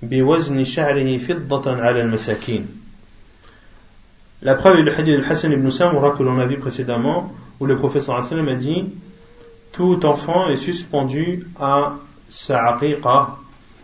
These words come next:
on doit égorger pour lui le septième jour, raser ses cheveux et le nommer.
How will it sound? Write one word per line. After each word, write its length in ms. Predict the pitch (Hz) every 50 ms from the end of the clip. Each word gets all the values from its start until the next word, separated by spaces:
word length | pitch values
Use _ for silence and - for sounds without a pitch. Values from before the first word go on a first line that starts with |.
| - _ -
on 100 | 135 131
doit 220 | 131 135 143 156
égorger 340 | 156 156 160 151 143 143 151
pour 220 | 143 - 139 131 139
lui 100 | 147 139
le 80 | 131
septième 400 | 120 - 151 147 - 143 127 127
jour, 460 | 117 123 135 139 156 175 175 175 - - - - - - - - -
raser 580 | - 123 131 151 160 156 147 147 143 135 123 -
ses 140 | - - 160
cheveux 580 | 147 - - 139 127 123 127 135 135 127 - - -
et 340 | - 135 135 139 143 143 143
le 260 | 143 139 123 117 135
nommer. 340 | 143 135 123 117 110 101 95